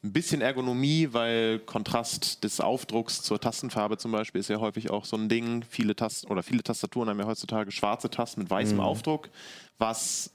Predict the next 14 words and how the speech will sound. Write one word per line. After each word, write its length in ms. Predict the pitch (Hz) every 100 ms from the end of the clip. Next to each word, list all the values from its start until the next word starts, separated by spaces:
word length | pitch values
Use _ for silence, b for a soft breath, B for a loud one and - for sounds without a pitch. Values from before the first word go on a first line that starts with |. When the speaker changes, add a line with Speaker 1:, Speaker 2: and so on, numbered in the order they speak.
| _
Speaker 1:
für 160 | - 120
die 100 | 98
Augen 200 | 135 143
nicht 140 | 151
besonders 320 | 131 123 123
gut 200 | - 170
ist 140 | 185 -
tatsächlich. 500 | 190 - 160 165 156
Es 100 | 110
ist 100 | 110
irgendwie 240 | 117 113
Trend 360 | - 123 120 135
und 120 | 104
sieht 140 | 98